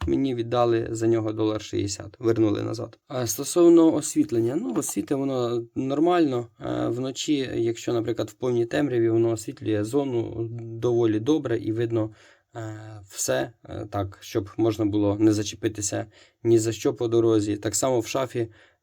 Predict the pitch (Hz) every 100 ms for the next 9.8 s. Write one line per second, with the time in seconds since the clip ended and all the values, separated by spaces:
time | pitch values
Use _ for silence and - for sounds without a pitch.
0 | _ - 113 - 156 151 123 117 113 110
1 | - 113 110 - 107 113 117 113 101 -
2 | _ _ - - 110 98 98 101 117 -
3 | 101 98 98 95 - 95 95 95 - 101
4 | - - - - 113 110 - _ - 139
5 | 147 143 - 139 120 117 - _ _ -
6 | - 127 120 113 113 - 143 131 127 123
7 | 117 123 120 127 123 120 123 120 - -
8 | 139 165 185 180 175 _ _ _ _ -
9 | - 127 139 160 170 165 160 156